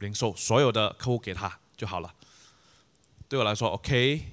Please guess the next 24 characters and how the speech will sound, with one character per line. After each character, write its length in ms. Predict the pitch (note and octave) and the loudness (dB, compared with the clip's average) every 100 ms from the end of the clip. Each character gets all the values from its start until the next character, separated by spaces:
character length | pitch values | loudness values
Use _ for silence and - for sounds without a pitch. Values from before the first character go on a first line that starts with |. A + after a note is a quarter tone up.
| - - - _ _ _ _ _ _ - | -16 -18 -20 _ _ _ _ _ _ -10
我 160 | G2+ | -10
不 140 | F#2+ C#3+ | -6 -4
明 180 | C3 B2+ | -2 2
白， 140 | A#2+ | 4
但 120 | C3+ | 4
是 120 | C3+ | 4
我 160 | C3+ G2 | 4 4
会 260 | A#2+ A#2 F#2+ - - - | 4 2 2 -14 -20 -8
交 180 | A2+ | -6
代， 220 | G#2+ A2 D#2 | 0 0 0
因 100 | A#2 | 2
为 80 | A#2 | 2
我 200 | G2 F#2 | 0 -4
是 340 | - A2+ G#2 - - | -4 -4 -4 -10 -14
听 180 | B2 | -10
你 80 | G2+ | -8
话。 220 | F2+ A2 - - - - - - - - | -4 -4 -4 -14 -20 -20 -20 -20 -20 -2
做 140 | - A#3 | 8 10
完 120 | F#3 | 10
交 220 | F#3 F3+ | 10 10
代 160 | F#3 F#3 | 12 10
过 140 | F3+ | 10
后 140 | F3 D#3+ | 10 10
呢， 200 | C#3 | 8